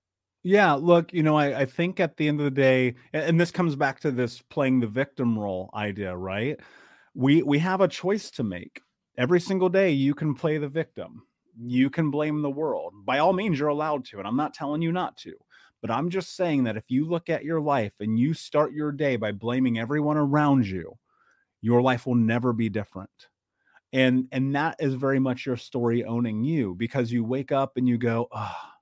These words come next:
another day. I can't believe this. I'm poor. I'm not living up to my own expectations. It's my teacher's fault, my mom's fault, the school's fault, the community's fault, it's the government's fault, it's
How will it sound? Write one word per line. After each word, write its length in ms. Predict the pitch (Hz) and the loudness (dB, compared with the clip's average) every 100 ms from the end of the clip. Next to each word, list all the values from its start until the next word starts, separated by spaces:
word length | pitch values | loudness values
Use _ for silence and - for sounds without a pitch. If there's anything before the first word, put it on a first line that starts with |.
| _ _ _ _ _ - | _ _ _ _ _ -8
another 360 | 110 117 120 | -2 0 -2
day. 340 | 107 101 90 92 _ _ _ _ _ _ _ _ _ | -4 -6 -10 -16 _ _ _ _ _ _ _ _ _
I 60 | 120 | -10
can't 280 | - 131 117 | -4 -4 -2
believe 320 | 110 104 95 | -4 -4 -6
this. 420 | 92 90 - - _ _ _ _ | -10 -12 -18 -20 _ _ _ _
I'm 200 | 113 110 | -2 -2
poor. 560 | - 120 113 98 90 - _ _ - | -4 -6 -4 -6 -10 -16 _ _ -6
I'm 160 | 110 120 | 0 2
not 180 | 120 | 2
living 280 | 127 117 117 | 2 2 2
up 100 | 110 | -2
to 100 | - | -2
my 160 | 123 110 | -2 0
own 120 | 107 | -2
expectations. 1000 | 104 - - 101 - 107 98 92 92 - _ _ - | -4 -6 -10 -10 -8 -8 -8 -12 -14 -16 _ _ -10
It's 180 | 107 - | -8 0
my 280 | 113 107 110 - | 0 0 -4 -4
teacher's 380 | 147 127 127 120 | 0 2 0 0
fault, 300 | 135 127 107 | 0 0 -2
my 120 | 101 | -2
mom's 460 | 107 123 131 127 | -2 0 0 -2
fault, 400 | - 131 123 120 - - - | -2 0 2 0 -4 -18 -14
the 80 | 98 | -12
school's 480 | - 147 139 127 | 0 6 6 6
fault, 460 | - 139 135 127 - | 2 2 4 2 -2
the 60 | 113 | -10
community's 640 | 110 120 131 131 127 123 | -4 0 2 2 0 -2
fault, 520 | - 131 123 123 - - - | -2 0 2 -2 -6 -18 -20
it's 120 | - | -20
the 220 | - 95 98 | -12 -8 -6
government's 580 | 98 131 131 127 120 | 0 2 4 2 2
fault, 360 | - 143 143 131 | 0 2 4 4
it's 260 | 110 - | 2 -6